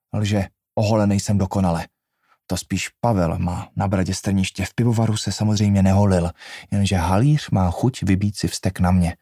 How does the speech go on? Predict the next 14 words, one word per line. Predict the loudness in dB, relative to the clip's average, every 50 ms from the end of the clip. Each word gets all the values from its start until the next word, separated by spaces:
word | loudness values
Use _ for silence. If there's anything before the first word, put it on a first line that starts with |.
| _ -16 -14 -14 -6 0 2
„To | 4 4
je | 6 4
neskutečná | 4 2 2 0 -2 -2 -2 -2 0 0 -2 -4 -2 -2 0 0 0
drzost!“ | 0 0 -2 -2 -2 -4 -4 -6 -8 -12 -12 -16 -20 _ _ _ _ _ _ _ _ _ _ -8 -2
Chytá | -2 0 2 4 4
mě | 4 4 4
za | 4 2 2
opasek | 0 0 0 -2 -2 0 -4 -4 -4 0
a | 0
napřehuje | 2 2 2 0 -2 -2 0 2 2 2 2 2 0
koleno | 0 0 2 2 4 4 2
proti | 2 2 0 0 0 2 2
mýmu | 4 4 6 6 6 4
rozkroku. | 4 2 0 0 -2 -2 -2 0 -2 -4 -4